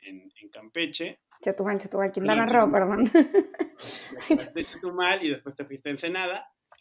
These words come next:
Speaker 1: pero, eh, pues Monterrey es, es una tercera ciudad en tu vida. ¿Nos quieres platicar un poquito más de eso? ¿Cómo llegaste a Monterrey?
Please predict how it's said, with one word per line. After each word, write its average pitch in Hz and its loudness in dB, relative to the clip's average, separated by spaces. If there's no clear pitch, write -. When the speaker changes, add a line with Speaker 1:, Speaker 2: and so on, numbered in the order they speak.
Speaker 1:
pero, 202 0
eh, 131 -4
pues 139 -4
Monterrey 135 2
es, - -2
es 143 -10
una 151 -4
tercera 147 -4
ciudad 131 -8
en 123 -8
tu 113 -12
vida. 113 -12
¿Nos 120 -16
quieres 143 -8
platicar 135 -6
un 135 -6
poquito 131 -12
más 127 -10
de 123 -4
eso? 143 -10
¿Cómo 127 -14
llegaste 120 -12
a 127 -16
Monterrey? 117 -16